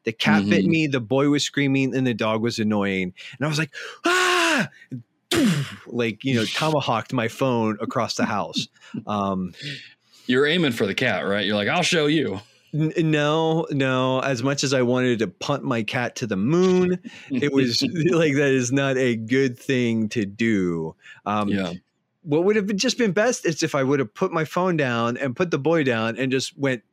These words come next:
Speaker 1: and screamed into a pillow or something. I don't know, but,
Speaker 2: Mm-hmm.
Speaker 1: um, but yeah, the,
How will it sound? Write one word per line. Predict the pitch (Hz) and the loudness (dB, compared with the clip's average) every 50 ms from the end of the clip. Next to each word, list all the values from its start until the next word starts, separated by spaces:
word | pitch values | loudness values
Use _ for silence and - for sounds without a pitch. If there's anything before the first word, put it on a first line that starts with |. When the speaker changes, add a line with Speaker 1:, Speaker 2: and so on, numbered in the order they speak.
| _ _ _ - | _ _ _ -4
Speaker 1:
and | 131 131 120 107 | -4 -2 -2 -2
screamed | - - - 156 143 139 139 | -4 -2 0 0 2 2 2
into | 135 127 120 113 | 2 2 2 2
a | 110 | 0
pillow | 110 - 240 233 190 151 131 | 0 2 2 4 4 4 4
or | 120 113 | 4 2
something. | - - 131 113 104 113 113 123 | 2 0 0 0 0 0 0 0
I | 147 160 | 0 0
don't | 160 156 | 0 2
know, | 151 151 147 127 117 113 | 2 2 2 0 0 0
but, | 117 123 107 95 92 | 0 0 0 0 0
Speaker 2:
Mm-hmm. | 95 95 90 90 92 - _ _ - | -2 -2 -2 -4 -6 -12 _ _ -6
Speaker 1:
um, | 117 113 113 113 120 - - _ _ _ _ _ _ _ _ - | -4 -2 -2 -2 -4 -6 -10 _ _ _ _ _ _ _ _ -4
but | 208 233 | -2 0
yeah, | 240 240 180 143 | 0 2 0 0
the, | - - - 123 185 175 156 170 160 - - | -2 -4 -8 -14 -8 -4 -4 -4 -4 -6 -12